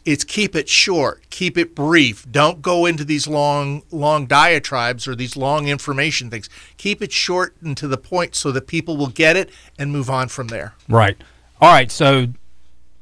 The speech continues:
Speaker 2: that, uh, that's probably me just stating the obvious, that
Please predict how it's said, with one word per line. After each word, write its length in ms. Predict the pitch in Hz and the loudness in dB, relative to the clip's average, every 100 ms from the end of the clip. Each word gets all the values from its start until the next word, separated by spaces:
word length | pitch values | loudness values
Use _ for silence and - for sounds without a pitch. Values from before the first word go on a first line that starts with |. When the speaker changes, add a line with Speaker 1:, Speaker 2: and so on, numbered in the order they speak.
| - - | -20 -6
Speaker 2:
that, 220 | 139 165 | 2 4
uh, 140 | 143 160 | 4 4
that's 220 | 160 175 | 4 2
probably 320 | - 151 139 | 6 6 6
me 160 | 131 139 | 4 4
just 180 | 131 120 | 2 0
stating 300 | 139 127 117 | 2 2 2
the 80 | 117 | 4
obvious, 500 | 139 131 120 110 - | 6 6 2 -4 0
that 240 | 120 113 | 0 0